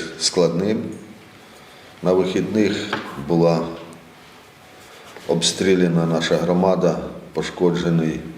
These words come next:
об'єкт інфраструктури, зруйнований житловий будинок,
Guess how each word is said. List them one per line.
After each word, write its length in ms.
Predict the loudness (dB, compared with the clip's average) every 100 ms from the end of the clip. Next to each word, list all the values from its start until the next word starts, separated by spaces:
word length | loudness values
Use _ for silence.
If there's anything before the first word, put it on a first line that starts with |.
| -4
об'єкт 400 | -2 2 2 0
інфраструктури, 920 | -4 -2 -2 -2 -6 -8 -2 0 0 -2 -8 -16 -20 -14
зруйнований 640 | 0 2 2 2 2 2 0
житловий 420 | -2 0 2 4
будинок, 540 | 2 2 4 2 2